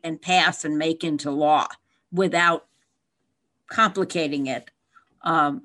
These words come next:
the rest of this legislation. Uh, the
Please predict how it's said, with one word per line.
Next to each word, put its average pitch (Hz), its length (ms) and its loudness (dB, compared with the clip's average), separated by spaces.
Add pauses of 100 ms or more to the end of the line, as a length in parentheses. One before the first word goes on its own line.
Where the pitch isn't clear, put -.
(120)
the 180 140 -2
rest 175 380 2
of 135 100 -6
this 160 220 -2
legislation. 156 1080 -4 (840)
Uh, 165 380 6
the 156 480 -2